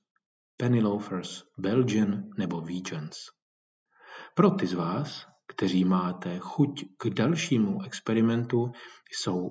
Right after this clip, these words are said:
jistou alternativou na samotném okraji i čistě bílé tenisky.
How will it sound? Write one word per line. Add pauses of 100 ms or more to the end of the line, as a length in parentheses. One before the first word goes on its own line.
(140)
jistou
alternativou (180)
na
samotném (120)
okraji (380)
i (180)
čistě
bílé
tenisky.